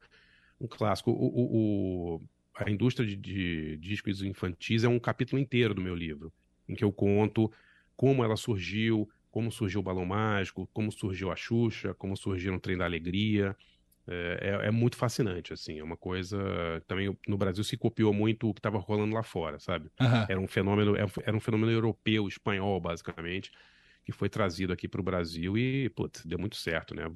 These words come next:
Speaker 1: Alguns dos maiores vendedores de disco da história do Brasil surgiram nessa época, como a Xuxa, né?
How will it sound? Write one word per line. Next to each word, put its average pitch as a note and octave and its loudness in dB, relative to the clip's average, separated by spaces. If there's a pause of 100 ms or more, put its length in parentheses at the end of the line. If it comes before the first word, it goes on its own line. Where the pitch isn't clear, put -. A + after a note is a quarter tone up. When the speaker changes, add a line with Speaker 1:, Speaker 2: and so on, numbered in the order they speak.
(120)
Speaker 1:
Alguns F#2+ -2
dos G2+ -2
maiores G#2 4
vendedores G2 -2
de F#2+ -6
disco F2+ -6
da F2+ 0
história F2+ 0
do F2 -2
Brasil F2+ -2
surgiram A2 -2
nessa A2+ 0
época, A2 2
como B2+ -2
a C#3 0
Xuxa, E2 -6
né? E2 -8